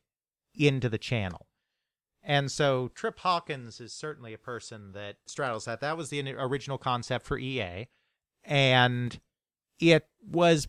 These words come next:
probably a bit rockier getting started than your typical narrative about Electronic Arts will tell you. I mean, there were a lot of bumps in the road, and there were aspects of Trip Hawkins' vision,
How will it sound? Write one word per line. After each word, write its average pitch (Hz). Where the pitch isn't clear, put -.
probably 220
a 170
bit 156
rockier 151
getting 135
started 135
than 123
your 127
typical 131
narrative 127
about 127
Electronic 123
Arts -
will 113
tell 139
you. 143
I 127
mean, 120
there 139
were 143
a 143
lot 127
of 104
bumps 120
in 120
the 110
road, 104
and 123
there 123
were 120
aspects 147
of 110
Trip -
Hawkins' 117
vision, 107